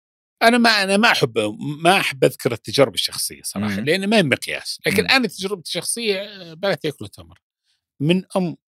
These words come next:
Speaker 1: أربع سنوات إلى أم اثنين وعشرين، كلهم يأكلون التمر. بس كيف يأكلونه؟ لا تك-،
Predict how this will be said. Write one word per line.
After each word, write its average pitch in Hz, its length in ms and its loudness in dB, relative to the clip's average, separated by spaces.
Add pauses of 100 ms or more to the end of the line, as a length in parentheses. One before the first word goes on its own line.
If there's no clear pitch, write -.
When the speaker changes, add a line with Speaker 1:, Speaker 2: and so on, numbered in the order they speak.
(440)
Speaker 1:
أربع 151 200 2
سنوات 208 800 -6 (920)
إلى 151 200 4
أم 139 140 -4
اثنين 113 300 -4
وعشرين، 87 400 -10
كلهم 139 200 -4
يأكلون 113 240 -8
التمر. 95 360 -16 (640)
بس - 180 0 (180)
كيف 269 180 6
يأكلونه؟ 98 420 -4 (120)
لا 175 60 0
تك-، - 120 -6